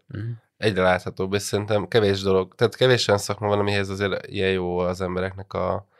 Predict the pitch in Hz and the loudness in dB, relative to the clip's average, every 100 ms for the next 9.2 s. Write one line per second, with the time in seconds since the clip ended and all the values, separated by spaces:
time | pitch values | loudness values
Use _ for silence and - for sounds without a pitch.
0 | _ _ - 92 - 98 90 98 - 101 | _ _ -6 -6 -4 -2 0 0 -2 -2
1 | 98 101 98 98 90 90 - 90 90 92 | -2 -4 -6 -6 -6 -8 -10 -16 -10 -8
2 | 90 98 98 95 92 92 - 95 98 95 | -4 -4 -2 -2 -4 -6 -8 -8 -6 -2
3 | 95 95 95 95 95 - 95 95 95 98 | -2 -2 -4 -4 -6 -6 -2 0 0 -2
4 | - 95 95 - 95 - 92 90 90 90 | -4 -4 -2 -4 -8 -8 -6 -4 -4 -4
5 | 90 87 90 92 95 110 101 95 101 101 | -4 -6 -8 -8 -8 -4 -4 -2 -2 -4
6 | 110 104 107 104 104 95 101 90 - 82 | -6 -4 -6 -6 -6 -6 -8 -8 -8 -6
7 | 95 - - 110 113 - - - - _ | -6 -10 -12 -12 -14 -18 -20 -20 -20 _
8 | 101 101 101 104 101 - - 101 104 101 | -6 -4 -4 -6 -8 -10 -10 -8 -8 -8
9 | 101 | -8